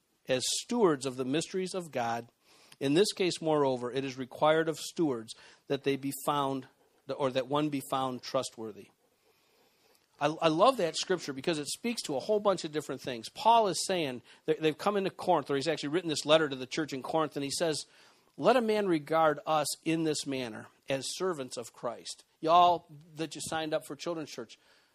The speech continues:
praise God, because you look like Jesus when you do that. Servants of Christ and stewards of the mysteries of God. The mystery of God. The world would not believe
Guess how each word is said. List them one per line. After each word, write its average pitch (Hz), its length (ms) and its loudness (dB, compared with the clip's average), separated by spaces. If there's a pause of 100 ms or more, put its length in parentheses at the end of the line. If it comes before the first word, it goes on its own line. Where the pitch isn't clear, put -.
(200)
praise 233 200 0
God, 165 400 -4 (560)
because 175 260 0
you 170 60 0
look 214 220 2
like 208 160 0
Jesus 160 420 -8
when 147 140 -4
you 143 80 -6
do 135 220 -6
that. 110 240 -8
Servants 202 580 2
of - 220 -6
Christ 120 400 -2 (320)
and 156 180 2
stewards 208 500 4
of 160 100 -4
the 180 60 0
mysteries 170 460 -2
of 175 140 -6
God. 208 260 0 (320)
The 180 60 -8
mystery 262 320 -2
of 190 100 -2
God. 185 260 0
The 151 60 -4
world 254 340 0
would 208 140 -2
not 214 220 -6
believe 165 640 -6